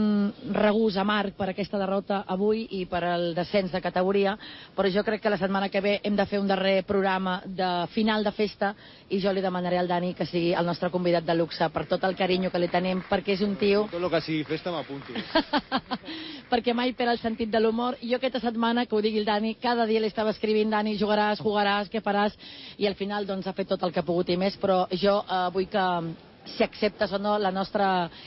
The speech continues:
Speaker 1: invitació el divendres o quan sigui per fer una entrevista d'aquestes que fem nosaltres, doncs, més humanes, i que siguis el nostre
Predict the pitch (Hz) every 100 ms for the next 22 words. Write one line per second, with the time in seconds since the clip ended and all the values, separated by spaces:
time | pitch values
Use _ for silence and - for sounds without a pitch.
0 | - 277 254 240 214 - 208 226 - 185
1 | 175 180 190 190 226 240 - - 170 165
2 | 185 190 190 180 - 180 170 - - 165
3 | 190 185 180 175 180 170 180 160 170 185
4 | - 170 165 170 175 165 160 147 165 160
5 | 165 170 170 170 147 - 165 160 165 170
6 | -